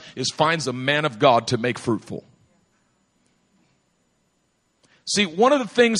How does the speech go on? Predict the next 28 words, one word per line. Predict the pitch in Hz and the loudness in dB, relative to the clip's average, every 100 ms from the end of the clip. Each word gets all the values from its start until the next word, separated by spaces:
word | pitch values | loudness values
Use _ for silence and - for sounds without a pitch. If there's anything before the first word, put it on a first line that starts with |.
| - | 2
that | 170 - - | 2 2 -8
happens | - 202 208 190 165 | 2 4 4 0 -2
in | 170 | 0
the | 165 | 2
world | 175 180 | 2 0
today | 160 151 160 | -2 -2 0
is | 156 | -2
whenever | 151 170 233 240 | 0 2 6 6
a | 165 | 4
man | 156 180 202 | 4 4 4
of | 156 | 2
God | 120 165 143 151 | 4 6 6 4
or | 151 143 | 4 4
a | |
woman | 160 196 | 4 2
of | 170 | 2
God | 170 165 | 2 2
becomes | 160 170 151 | 0 -4 -6
fruitful, | - 190 190 139 131 - - - | -2 -2 -2 -2 -4 -4 -18 -6
there's | - 165 | 0 4
always | 190 233 247 - | 6 6 6 4
somebody | 220 202 196 | 2 4 2
pointing | 175 - 202 208 175 | 2 2 2 0 0
the | |
finger | - 185 175 143 | -2 -2 -2 0
at | 117 107 | 0 -2
them, | 113 90 80 - - _ _ _ _ _ _ _ _ _ _ _ _ _ _ _ _ _ _ _ _ _ _ _ _ _ _ _ _ _ _ _ _ _ _ _ _ _ _ | -6 -8 -12 -20 -20 _ _ _ _ _ _ _ _ _ _ _ _ _ _ _ _ _ _ _ _ _ _ _ _ _ _ _ _ _ _ _ _ _ _ _ _ _ _
criticizing. | - 277 240 - 180 143 113 95 95 | 0 2 4 2 2 0 -2 -6 -10